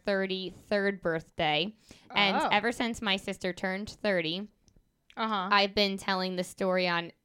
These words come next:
Speaker 1: Facebook that's called Thirty Years of Drama, but
Speaker 2: <laughs>
Speaker 1: but now it's thirty-three years of drama.
Speaker 2: Right.
Speaker 1: So I share thirty-three, I shared thirty-three memories, um, of my sister growing up, which, um,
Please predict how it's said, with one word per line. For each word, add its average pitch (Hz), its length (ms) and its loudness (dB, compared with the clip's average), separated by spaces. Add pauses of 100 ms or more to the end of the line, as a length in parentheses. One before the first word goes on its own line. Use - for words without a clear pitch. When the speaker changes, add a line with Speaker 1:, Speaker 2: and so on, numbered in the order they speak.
(140)
Speaker 1:
Facebook 190 520 0 (160)
that's 185 260 0
called 180 300 -2
Thirty 180 240 -2
Years 165 260 -6
of 160 100 -8
Drama, 170 460 -2 (220)
but 277 320 6
Speaker 2:
<laughs> 294 240 -8 (200)
Speaker 1:
but 233 180 6
now 214 220 8
it's 196 180 0
thirty-three 196 580 0
years 226 300 0
of 233 120 -4
drama. 240 360 2
Speaker 2:
Right. 294 400 0
Speaker 1:
So 226 200 2
I 196 160 4
share 190 540 2
thirty-three, 190 1000 -2 (120)
I 202 80 -2
shared 208 460 -2
thirty-three 202 560 -2
memories, 170 760 -6
um, 156 440 -4 (460)
of 208 140 4
my 202 160 4
sister 190 680 -2
growing 170 440 0
up, 160 280 -2 (320)
which, 349 400 -2 (100)
um, 233 320 0